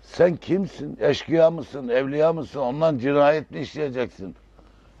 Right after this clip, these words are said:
Benden bir hukukun mu var mı da sana güveneceğim de? Herif geliyor birader. Bunun gibi her hafta birçok vakayla karşı karşıyayım. Onun için aşırı muhabbete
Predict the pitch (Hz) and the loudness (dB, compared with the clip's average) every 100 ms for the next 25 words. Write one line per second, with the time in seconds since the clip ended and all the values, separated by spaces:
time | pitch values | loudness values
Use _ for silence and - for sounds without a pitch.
0 | - 156 196 208 151 170 160 143 190 170 | 0 2 2 0 2 2 2 4 4 4
1 | 220 240 233 208 180 175 151 135 175 190 | 0 2 2 2 2 -2 -6 -2 -2 0
2 | 185 160 175 175 165 160 151 120 92 _ | 0 4 4 4 0 2 0 0 -6 _
3 | _ _ _ - 127 127 - 147 165 180 | _ _ _ -10 -6 -6 -4 -2 0 0
4 | 156 143 127 - _ _ _ - - - | 0 -4 -4 -10 _ _ _ -20 -20 -20
5 | _ - - - - - - - - 139 | _ -20 -20 -20 -20 -20 -20 -20 -6 2
6 | 185 240 226 202 170 123 110 - 214 285 | 4 4 4 2 2 0 0 4 6 8
7 | 294 277 226 160 170 _ 147 113 82 _ | 8 4 -4 -4 -6 _ -8 -8 -10 _
8 | _ _ _ _ _ _ - 143 - 151 | _ _ _ _ _ _ -16 -16 -8 -6
9 | 110 120 110 120 117 110 98 101 87 80 | -2 -2 0 -2 0 0 0 -6 -8 -12
10 | 71 78 - - 78 165 190 165 - - | -14 -14 -14 -16 -4 -4 -2 -4 -6 -12
11 | _ _ - - - - 117 123 - 131 | _ _ -20 -20 -20 0 4 4 2 -4
12 | 143 135 120 117 107 104 104 131 147 143 | -2 2 4 6 4 -2 -2 0 -2 -2